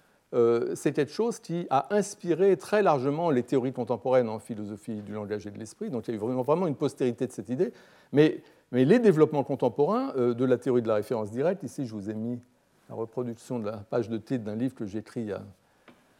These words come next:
il y a très longtemps en fait, euh, mais qui est une sorte de, qui balaye tout ce, tout ce champ de recherche, qui était déjà très riche, très développé à l'époque. Euh, donc les conceptions contemporaines, les développements contemporains sont allés dans la direction complètement opposée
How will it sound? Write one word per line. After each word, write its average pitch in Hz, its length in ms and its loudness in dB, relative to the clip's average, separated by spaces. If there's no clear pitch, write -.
il 101 80 -8
y - 20 -6
a 95 60 -8
très - 180 -6
longtemps 135 300 -4
en 135 60 -2
fait, 185 340 -2
euh, 120 160 2
mais 120 260 0
qui 120 100 -6
est 107 120 -6
une 110 120 -2
sorte 117 300 2
de, 107 320 -6
qui 117 60 -12
balaye 113 380 2
tout 120 140 -8
ce, 113 140 -10
tout 104 240 -8
ce - 100 -10
champ 107 220 -8
de 98 40 -8
recherche, 180 600 -8
qui 101 80 -18
était 110 140 -12
déjà 107 420 -8
très 107 240 -8
riche, 151 200 -6
très 117 140 -4
développé 104 480 -6
à 98 60 -2
l'époque. 98 420 -6
Euh, 135 140 10
donc 151 340 8
les 151 160 4
conceptions 185 480 2
contemporaines, 156 600 4
les 127 80 4
développements 147 380 2
contemporains 131 540 -2
sont - 300 -2
allés 175 200 2
dans 143 140 2
la 131 100 6
direction 135 460 0
complètement 160 460 2
opposée 151 480 0